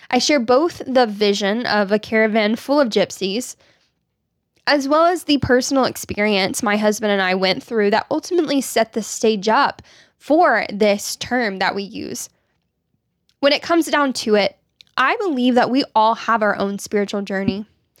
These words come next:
We are all finding the truth for ourselves. Even those who aren't self-proclaimed Christians, or even those who don't believe in faith or religion at all, are still on their own version of a spiritual journey,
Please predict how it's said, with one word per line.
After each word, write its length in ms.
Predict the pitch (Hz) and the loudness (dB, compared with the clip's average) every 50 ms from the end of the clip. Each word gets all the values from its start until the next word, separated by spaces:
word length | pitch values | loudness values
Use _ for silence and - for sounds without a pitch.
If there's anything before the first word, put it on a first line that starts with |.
| _ _ - | _ _ 0
We 100 | 302 311 | 0 2
are 120 | 294 - - | 2 2 2
all 240 | - 262 294 320 311 | 2 4 4 2 0
finding 720 | - - - 240 220 220 233 233 226 226 214 208 214 214 | -2 -4 -4 -2 0 0 2 2 2 2 2 0 -2 -2
the 100 | 208 214 | -2 -2
truth 400 | 208 - - - 214 208 220 - | -2 -2 -2 0 0 0 0 -2
for 160 | - - 208 | -2 -2 0
ourselves. 760 | 185 175 175 196 - - - - - - - - - - - _ _ _ - _ _ | 2 2 0 -2 -4 -4 -4 -4 -4 -4 -6 -10 -14 -14 -14 _ _ _ -20 _ _
Even 320 | - 294 330 403 415 392 320 | -2 0 2 2 2 2 4
those 440 | 285 247 247 269 302 311 - - - - - | 2 2 2 2 0 -2 -4 -6 -8 -6 -4
who 180 | 247 254 247 - - | -2 0 0 0 0
aren't 400 | 220 220 247 262 - - - - _ _ _ _ | 2 2 2 0 -2 -4 -10 -10 _ _ _ _
self-proclaimed 1300 | - - - 240 233 - - _ 254 247 - - - - - 254 233 214 214 214 214 214 208 - - | -6 -2 0 0 0 -2 -6 _ -16 -16 -16 -20 -20 -12 -8 -6 -4 -4 -4 -4 -6 -8 -8 -10 -10
Christians, 720 | - - 359 339 - - - 294 269 269 269 269 269 277 - - - - - | -2 0 0 2 2 0 0 2 2 2 2 0 -2 -2 -4 -8 -14 -10 -2
or 120 | - 277 339 | 0 2 2
even 140 | 403 480 554 440 | 2 2 2 2
those 280 | 262 247 254 277 - - | 2 2 2 2 0 -2
who 120 | 285 254 | -2 0
don't 260 | 208 247 226 233 226 | 2 2 2 2 2
believe 360 | 226 247 226 226 226 226 226 | 2 2 2 0 0 0 0
in 120 | 233 214 214 | 0 0 0
faith 400 | - - - 220 208 220 226 - | -2 -4 -2 0 2 2 2 2
or 100 | 226 208 | 0 2
religion 460 | 202 202 202 202 196 190 - 220 208 | 2 2 2 2 0 0 0 0 -2
at 120 | 185 180 | 0 2
all, 420 | 190 214 247 226 202 196 220 - _ - - - - _ _ _ _ _ | 2 4 4 4 2 0 -2 -4 _ -16 -20 -20 -20 _ _ _ _ _
are 140 | - 277 269 | 0 0 0
still 400 | - - - - 427 539 539 - - | -2 -2 0 2 4 4 4 2 2
on 180 | 262 262 262 247 | 2 2 2 2
their 220 | 226 220 - - | 2 2 0 0
own 240 | - 202 220 214 214 | 0 0 0 0 0
version 720 | 180 - - 185 185 180 185 185 - 190 165 147 - 98 - | -2 -2 0 0 2 2 2 0 0 -2 -2 -2 -2 -4 -4
of 140 | - 196 196 | -2 0 0
a 80 | 208 | 0
spiritual 600 | 196 - - - - 190 190 202 196 - - 190 180 | 0 -2 -4 -6 -2 0 0 0 0 -2 -4 -4 -4
journey, 580 | 170 - 190 170 175 180 180 175 190 - 208 | -6 -6 -6 -6 -6 -6 -8 -8 -10 -10 -12